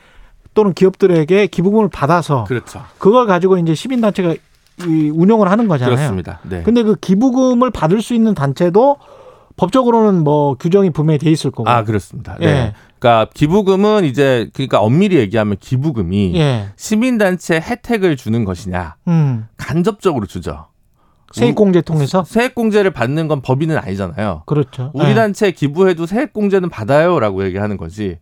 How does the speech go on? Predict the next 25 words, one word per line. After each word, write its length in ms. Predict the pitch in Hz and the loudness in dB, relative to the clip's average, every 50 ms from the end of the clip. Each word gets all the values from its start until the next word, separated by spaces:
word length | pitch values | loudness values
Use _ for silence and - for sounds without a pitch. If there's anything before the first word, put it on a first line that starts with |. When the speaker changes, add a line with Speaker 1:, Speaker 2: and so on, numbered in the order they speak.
| _ _ | _ _
Speaker 1:
그렇죠. 440 | - 147 139 123 - - 123 113 110 - | -2 -2 -2 -2 -4 -6 -8 -8 -4 0
Speaker 2:
예, 200 | 117 117 107 101 - | 0 2 2 0 -2
실질적인 760 | - - - 208 214 - - 233 226 202 - 190 170 165 139 | -8 -8 -8 -6 -6 -6 -8 -8 -6 -4 -4 -2 -2 -4 -6
직접적 480 | - 135 123 - 208 190 175 - 185 - | -6 -10 -4 -2 -2 -2 -2 -4 -6 -4
수혜자는 420 | - - 190 180 165 170 151 131 | -2 0 0 0 0 -2 -4 -4
기부하는 500 | - - 180 170 208 240 247 294 381 392 | -4 -6 -6 -4 -4 -4 -2 0 0 2
사람이죠. 420 | 349 302 269 - 214 85 - 82 - - _ _ - | 2 2 2 0 -2 -4 -6 -10 -14 -16 _ _ -2
Speaker 1:
그렇-, 220 | 202 220 262 254 240 _ _ _ _ _ _ _ - | 0 0 0 0 -4 _ _ _ _ _ _ _ -6
예, 400 | 151 151 143 139 147 185 247 269 - 156 | -4 -2 0 2 2 2 0 0 0 2
예. 40 | |
Speaker 2:
예, 420 | 143 139 143 135 123 113 98 90 85 - | 4 4 4 4 4 2 0 0 -4 -2
받는 280 | - 156 151 - 240 | 0 2 2 2 2
Speaker 1:
예. 40 | 226 | 2
Speaker 2:
사람은 460 | 226 240 226 220 208 202 208 202 165 | 2 2 2 0 0 0 0 0 -2
기부금 460 | 147 - 170 165 190 220 202 247 240 | -2 -4 -4 -4 -4 -4 -4 -4 -4
처리가 360 | 214 247 247 233 226 196 - 107 | -2 -2 -2 0 0 0 -2 0
안 120 | 104 127 | 0 0
되는 180 | 165 196 208 202 | 0 0 0 0
시민단체들도 720 | - 220 214 220 208 190 170 151 - 147 131 120 - 175 | -2 -2 -2 0 0 0 0 -2 -4 -4 -4 -4 -4 -4
많거든요. 640 | 170 156 147 - - 98 90 80 85 101 95 85 - _ _ - | -6 -6 -6 -8 -10 -10 -10 -10 -10 -12 -12 -14 -16 _ _ -4
Speaker 1:
많아요. 420 | 175 175 156 160 151 139 120 120 117 | -2 0 2 2 2 0 0 0 2
Speaker 2:
예, 40 | 120 | 4
Speaker 1:
예. 400 | 131 - 160 160 147 139 127 117 117 | 4 4 4 4 4 2 2 0 0
Speaker 2:
그러니까 480 | 151 165 165 160 143 - - 160 156 | 0 0 0 -2 -4 -2 0 2 2
이제 240 | 127 104 107 120 113 | 2 0 -2 -2 -2